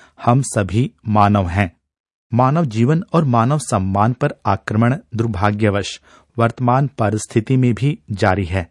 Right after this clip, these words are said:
जिसे हम वैश्विक मानव अधिकार का काल कहते हैं। ठीक इसके विपरीत हम अपने में आज नई मुसीबतों और नए तरह की गुलामी को पाते हैं, जहां नियमावली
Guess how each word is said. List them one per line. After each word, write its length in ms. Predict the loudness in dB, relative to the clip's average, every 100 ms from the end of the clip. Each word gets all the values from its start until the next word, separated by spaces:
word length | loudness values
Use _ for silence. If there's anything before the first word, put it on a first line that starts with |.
| _
जिसे 280 | -4 0 0
हम 260 | 2 2 2 -4
वैश्विक 520 | -2 -2 -2 -6 -6 -6 -2
मानव 360 | 0 2 -2 -2
अधिकार 520 | -2 -2 -4 -2 -2
का 240 | -2 -6 -6 -16 _ _
काल 260 | 0 2 0
कहते 400 | -4 -6 -4 -4
हैं। 260 | -4 -6 _ _ _ _ _ -12
ठीक 320 | 0 0 0 -6
इसके 320 | -6 -2 -2
विपरीत 560 | -2 -4 0 0 -2 -10 -10 0
हम 180 | 0 0
अपने 300 | -6 -2 -2
में 140 | -2 -4 -4
आज 360 | -4 -4 -8 -18 -2
नई 320 | 2 2 2
मुसीबतों 680 | 2 0 0 -2 0 -2 -4 -8 0
और 160 | 0
नए 280 | 2 0 0
तरह 340 | -2 0 0 0
की 260 | -4 -8 -6
गुलामी 520 | -6 0 2 2 2 0
को 140 | -2
पाते 300 | 0 -2 -2
हैं, 220 | -6 -8 _ -4
जहां 280 | -2 0 0
नियमावली 840 | 0 0 0 0 0 0 -2